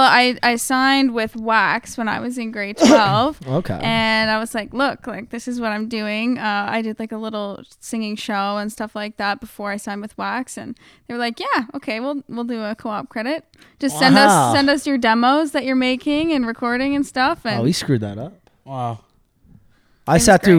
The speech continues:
Speaker 1: great.
Speaker 2: math class with cosine and sine and all the other lines that we had to calculate the whatever under.
Speaker 1: Well, I still had to do, obviously, English and something else
Speaker 2: Yeah, the
Speaker 1: in, like,
Speaker 2: basic
Speaker 1: grade
Speaker 2: ones,
Speaker 1: twelve,
Speaker 2: yeah.
Speaker 1: the basics, but
Speaker 2: How old are you, by the way?
Speaker 1: I'm twenty-one.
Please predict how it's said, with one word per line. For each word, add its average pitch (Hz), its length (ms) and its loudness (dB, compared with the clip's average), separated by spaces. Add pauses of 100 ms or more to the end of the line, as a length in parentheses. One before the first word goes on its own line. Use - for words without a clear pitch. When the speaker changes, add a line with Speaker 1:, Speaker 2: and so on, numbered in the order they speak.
Speaker 1:
great. 135 80 -2
Speaker 2:
math 165 280 6
class 139 320 4
with 139 140 -4
cosine 160 580 2
and 131 100 0
sine 147 380 0
and 139 100 0
all 139 140 2
the 139 80 4
other 135 240 2
lines 123 400 0
that 131 100 0
we 127 60 0
had 127 120 0
to 120 60 -8
calculate 127 520 -4
the 117 320 -10 (540)
whatever 127 440 -4
under. 170 460 2
Speaker 1:
Well, 277 120 8
I 269 140 8
still 311 300 0
had 294 240 -4
to 262 120 -6
do, 220 520 -6 (420)
obviously, 220 480 -10
English 220 600 -8
and 254 400 -6 (160)
something - 360 -10
else 262 220 -6
Speaker 2:
Yeah, 247 60 -4
the 214 60 -6
Speaker 1:
in, - 60 -6
like, 120 100 -4
Speaker 2:
basic - 140 -6
Speaker 1:
grade - 160 -10
Speaker 2:
ones, - 80 -10
Speaker 1:
twelve, - 240 -10
Speaker 2:
yeah. - 60 -12
Speaker 1:
the - 100 -12
basics, - 420 -14
but - 200 -14 (360)
Speaker 2:
How 269 140 0
old 151 120 0
are 139 40 0
you, 120 80 -2
by 101 100 -8
the 98 80 -8
way? 95 160 -10 (280)
Speaker 1:
I'm 262 140 4
twenty-one. 240 600 -2